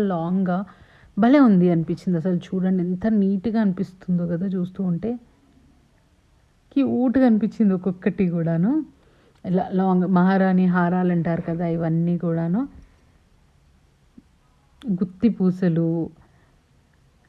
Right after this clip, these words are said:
ఆ లాంగ్ హారాలు. ఆ లాంగ్ హారాలు అయితే ఎవర్ గ్రీన్ ఫ్యాషన్ ఉంటాయి అసలు. ఒక్కటి పెట్టుకుంటే సరిపోతుంది ఆ కలెక్షన్ అదంతా కూడాను.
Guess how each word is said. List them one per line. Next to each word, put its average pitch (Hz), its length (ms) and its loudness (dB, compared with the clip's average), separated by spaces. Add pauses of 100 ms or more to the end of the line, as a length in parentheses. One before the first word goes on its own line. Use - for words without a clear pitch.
(3250)
ఆ 185 100 -4
లాంగ్ 185 420 2
హారాలు. 175 540 -2 (200)
ఆ 196 120 -6
లాంగ్ 208 280 0
హారాలు 240 300 2
అయితే 302 160 -4 (520)
ఎవర్ 311 200 4
గ్రీన్ 302 300 2
ఫ్యాషన్ 185 420 -4
ఉంటాయి 151 460 -2
అసలు. - 280 -8 (300)
ఒక్కటి 202 340 -2
పెట్టుకుంటే 226 480 0
సరిపోతుంది 214 540 -2
ఆ 160 60 0
కలెక్షన్ 160 460 -4
అదంతా 156 420 -4
కూడాను. 165 380 -6